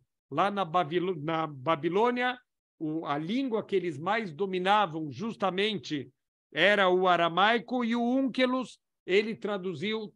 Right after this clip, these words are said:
toda a Torá, e ele não só traduziu, muitas vezes ele insere na tradução dele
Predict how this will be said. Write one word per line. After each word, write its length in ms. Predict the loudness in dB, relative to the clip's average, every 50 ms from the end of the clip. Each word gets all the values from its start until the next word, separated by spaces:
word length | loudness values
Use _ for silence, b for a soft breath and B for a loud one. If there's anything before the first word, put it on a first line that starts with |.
| _
toda 380 | _ 2 4 4 4 2 -2 -4
a 40 | -4
Torá, 540 | -2 -2 0 4 4 6 4 4 2 -2 -8 _
e 120 | 0 2 4
ele 260 | 4 4 2 -2 -4
não 220 | -4 -4 -4 -6
só 220 | -8 -8 -8 -8 -8
traduziu, 720 | -6 -4 -6 -4 -4 -6 -6 -2 0 0 0 0 -2 -6 b b b b b b
muitas 440 | -6 -4 -4 -4 -4 -4 -6 -6 -4
vezes 420 | -2 -2 -2 -2 -4 -6 -4 0
ele 180 | 0 0 0 -2
insere 720 | -6 -6 -6 -8 -6 0 2 4 6 6 4 4 2 -2
na 180 | -2 -2 -4 -4
tradução 560 | -4 -6 -8 -4 -4 -6 -4 -4 -6 -6 0
dele 460 | 2 2 4 4 2 0 -2 -8 -8